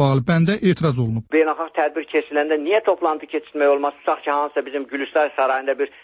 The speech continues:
Speaker 2: beynəlxalq forum keçirilir, amma Lövhətan qəsəbəsində kimsə, e, piket keçirmək istəyir. Bunun buna nə dəxli var? Niyə olmamalıdır?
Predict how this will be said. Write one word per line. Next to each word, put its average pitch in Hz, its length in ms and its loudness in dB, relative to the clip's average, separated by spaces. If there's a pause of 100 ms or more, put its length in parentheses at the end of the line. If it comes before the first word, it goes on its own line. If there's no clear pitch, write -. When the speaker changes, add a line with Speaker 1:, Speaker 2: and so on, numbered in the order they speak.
(160)
Speaker 2:
beynəlxalq 147 420 -2
forum 160 320 0
keçirilir, 143 400 -4
amma 156 240 0
Lövhətan 151 480 0
qəsəbəsində 143 640 -2
kimsə, 156 320 -2 (240)
e, 131 160 2
piket - 320 -2
keçirmək 117 400 -4
istəyir. 117 220 -4
Bunun 160 180 2
buna 156 220 2
nə 170 160 0
dəxli 160 320 -2
var? 147 180 0
Niyə 156 160 0
olmamalıdır? 143 800 -2